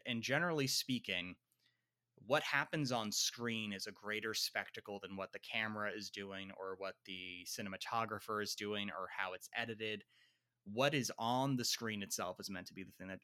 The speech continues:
you have your attention towards. But if you're, if you're watching Murnau and you love it because of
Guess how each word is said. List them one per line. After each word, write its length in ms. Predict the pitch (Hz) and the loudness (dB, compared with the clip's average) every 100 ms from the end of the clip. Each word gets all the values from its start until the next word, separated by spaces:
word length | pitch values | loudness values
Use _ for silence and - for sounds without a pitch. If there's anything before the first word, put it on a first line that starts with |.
| _ _ _ | _ _ _
you 180 | 104 98 | -10 -6
have 260 | 101 101 90 | 0 -2 -2
your 140 | 90 | -6
attention 460 | 87 104 98 107 107 | -6 -8 -8 -8 -10
towards. 440 | - 101 - 127 - - - _ _ _ _ _ 131 | -10 -10 -10 -10 -14 -16 -20 _ _ _ _ _ -4
But 160 | 135 113 | 0 2
if 220 | 127 - | 2 2
you're, 600 | 131 123 123 120 117 117 _ _ _ _ _ _ _ | 4 4 4 4 2 -2 _ _ _ _ _ _ _
if 180 | 127 135 | 0 2
you're 140 | 135 123 | 2 4
watching 380 | 127 131 139 | 4 4 4
Murnau 560 | 120 113 113 107 107 104 | 4 2 2 2 2 0
and 160 | 101 101 | 0 -2
you 160 | 98 98 | -2 0
love 220 | 98 95 | 0 0
it 140 | 92 | -2
because 520 | - 95 - 113 117 | -4 -8 -2 0 2
of 120 | 110 | 0